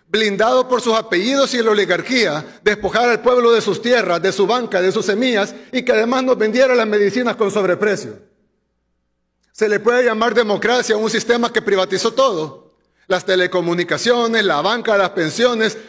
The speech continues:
la distribución de energía eléctrica y hasta la seguridad. Porque en El Salvador todavía tener seguridad es un bien privado.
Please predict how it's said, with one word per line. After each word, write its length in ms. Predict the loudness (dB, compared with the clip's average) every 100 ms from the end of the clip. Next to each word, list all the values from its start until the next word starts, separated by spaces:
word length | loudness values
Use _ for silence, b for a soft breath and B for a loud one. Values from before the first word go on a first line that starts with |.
| -2
la 100 | 0
distribución 560 | 0 -2 0 0 0
de 80 | 0
energía 300 | -2 0 2
eléctrica 560 | 2 0 0 -2 -2 -4 B
y 120 | -2
hasta 260 | 0 -2 -2
la 140 | 0
seguridad. 840 | 0 2 2 2 0 -4 -8 -20 _ _ _ _ _ _ _ -2
Porque 200 | 0 2
en 100 | 0
El 100 | 0
Salvador 540 | 0 0 2 2 2 0
todavía 560 | 2 2 2 2 2
tener 240 | 2 0 0
seguridad 500 | 0 2 2 2 2
es 80 |
un 140 | 0 0
bien 200 | -2 0
privado. 680 | -2 0 0 -2 -6 -14